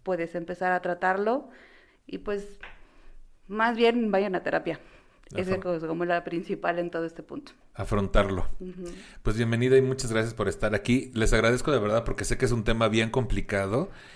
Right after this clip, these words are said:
Speaker 2: pero el propósito de este episodio es justamente darle visibilidad, como dice Liz, y les agradezco de todo corazón. Esperemos que esto salga bien. Me voy a persignar otra vez. No, no es cierto, ya no.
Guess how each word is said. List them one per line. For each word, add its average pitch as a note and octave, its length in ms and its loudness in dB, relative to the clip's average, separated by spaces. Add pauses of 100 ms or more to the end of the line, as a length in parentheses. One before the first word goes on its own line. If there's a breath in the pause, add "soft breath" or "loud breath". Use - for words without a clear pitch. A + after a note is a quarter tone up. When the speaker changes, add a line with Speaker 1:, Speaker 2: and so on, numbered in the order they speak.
(240 loud breath)
Speaker 2:
pero G2+ 920 4
el G#2+ 180 2
propósito A2+ 560 4
de G2+ 240 4
este G#2 180 2
episodio A#2 400 2
es C3 80 0
justamente A2 460 2
darle G#2+ 200 2
visibilidad, G2 600 -2
como F#2 240 -4
dice G2+ 220 6
Liz, B2 280 4 (340 loud breath)
y G2 140 -2
les F#2 220 4
agradezco G2 300 -2
de G#2 80 -6
todo G#2 280 0
corazón. F#2 600 -6
Esperemos G#2+ 380 -4
que - 100 -12
esto - 180 -8
salga G2 400 -4
bien. F2+ 420 -6
Me G2 60 -6
voy G2 140 -4
a G2+ 40 -10
persignar F2+ 380 -8
otra F2 180 -10
vez. E2+ 220 -10
No, G2+ 80 -8
no G2 140 -8
es - 60 -10
cierto, F2 260 -6
ya E2+ 140 -8
no. - 160 -8